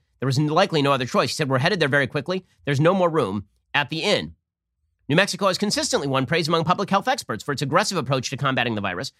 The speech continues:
Lujan Grisham issued a stay-at-home order in March when there were fewer than a hundred cases statewide. She's gone as far as locking down entire cities to stem the spread. A study by Oxford University found the state's approach was among the most restrictive and also the most successful, with New Mexico dodging the spring and summer surges that afflicted so many other states.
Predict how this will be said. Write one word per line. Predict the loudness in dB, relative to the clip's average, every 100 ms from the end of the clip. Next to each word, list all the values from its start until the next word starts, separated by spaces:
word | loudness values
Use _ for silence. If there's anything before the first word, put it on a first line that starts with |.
| _ 2
Lujan | 2 4
Grisham | 2 0 -2
issued | -4 -6
a | -4
stay-at-home | -2 0 2 2
order | 2 2
in | 2
March | 2 2 -4 _ -4
when | 2
there | 4
were | 4
fewer | 0 -2
than | 0
a | 0
hundred | 0 -2
cases | -2 -2 -2
statewide. | -2 0 0 0 -4 _ -8
She's | -2
gone | 2 2
as | 2
far | 2 2
as | 2 0
locking | 0 0 -2
down | 0
entire | 0 0 0
cities | 0 -2 -2
to | -4
stem | -2 0
the | -2
spread. | -2 -2 -2 -4 _ _ _ _ _ _ _
A | -4
study | 0 2
by | 2
Oxford | 2 -2 -2 -2
University | 0 0 0 -2 -2
found | -2 -2
the |
state's | -2 -4 -4
approach | -2 -2
was | -2
among | -2 0
the | 2
most | 0 0 -4
restrictive | -2 -2 -2 -8 _ _
and | 2
also | 2 2
the | -2
most | -2 -2
successful, | -2 -2 -4 -8 -16 _ -4
with | 0
New |
Mexico | 2 0 -2 0
dodging | 0 0 -2
the | -2
spring | 0 0
and | 0
summer | -2 -4
surges | -2 -2 -2 -4
that | -4
afflicted | -4 -4 -4
so | -2
many | 0 0
other | -2
states. | -2 0 -2 -4